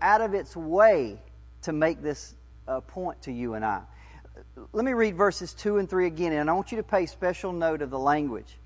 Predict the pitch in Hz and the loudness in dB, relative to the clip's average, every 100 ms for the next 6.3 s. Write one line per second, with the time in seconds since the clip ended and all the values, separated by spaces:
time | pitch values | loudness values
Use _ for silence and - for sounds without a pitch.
0 | - - - - - 165 170 190 220 233 | -20 -20 -20 -20 -4 2 4 8 10 10
1 | 196 175 170 160 190 220 151 160 143 131 | 6 0 -2 4 6 6 2 0 2 0
2 | 156 - 160 156 180 180 - 190 180 170 | -4 -4 -4 -4 0 -2 0 -2 0 0
3 | 151 147 - - 196 - 226 202 156 139 | -2 -8 -6 0 0 0 -6 0 2 4
4 | 135 156 - - 185 196 147 143 - - | 2 0 -8 -6 -2 0 2 0 -4 -16
5 | - 160 175 175 156 185 180 170 214 208 | -12 -6 -2 0 0 0 -2 2 4 4
6 | 127 - - | 2 -2 -18